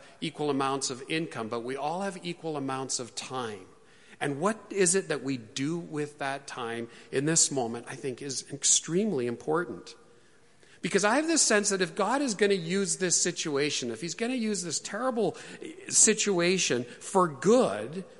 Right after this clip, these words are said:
what is the good that he's gonna do in my life? Or what is the good that he's gonna do in your life? If this is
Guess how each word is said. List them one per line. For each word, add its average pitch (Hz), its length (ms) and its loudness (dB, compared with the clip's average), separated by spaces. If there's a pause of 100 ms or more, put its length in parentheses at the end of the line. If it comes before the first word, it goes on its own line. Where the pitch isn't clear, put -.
(340)
what 226 240 4
is 302 180 4
the 226 80 0
good 185 300 4
that 185 100 2
he's 175 140 0
gonna 180 220 0
do 190 220 -2
in 180 140 -2
my 185 240 2
life? 117 420 0
Or 170 40 -2
what 202 160 -2
is 254 100 -2
the 233 80 -6
good 175 240 0
that 165 120 -2
he's 175 120 -2
gonna 175 220 0
do 170 260 2
in 165 220 0
your 175 280 6
life? 101 520 -4 (840)
If 139 140 -2
this 180 240 4
is 165 180 2